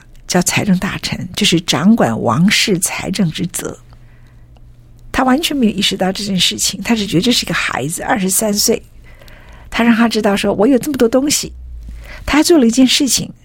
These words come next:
他知道路易十四当时跟西班牙的这个联姻的皇后玛丽皇后、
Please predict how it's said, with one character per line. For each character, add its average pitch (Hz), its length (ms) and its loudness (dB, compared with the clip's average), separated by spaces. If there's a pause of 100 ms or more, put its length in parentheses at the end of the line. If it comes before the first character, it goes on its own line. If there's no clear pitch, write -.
(640)
他 277 100 2
知 320 160 2
道 269 300 2 (360)
路 262 200 6
易 220 80 4
十 190 160 2
四 226 160 2
当 226 220 4
时 151 420 0 (1200)
跟 202 340 2 (240)
西 - 200 0
班 269 160 4
牙 180 160 2
的 175 140 2
这 175 100 0
个 170 100 4
联 156 300 2
姻 185 260 4
的 127 320 2 (120)
皇 - 280 -2
后 - 320 2 (380)
玛 139 300 2
丽 220 200 4
皇 165 240 -2
后、 190 280 0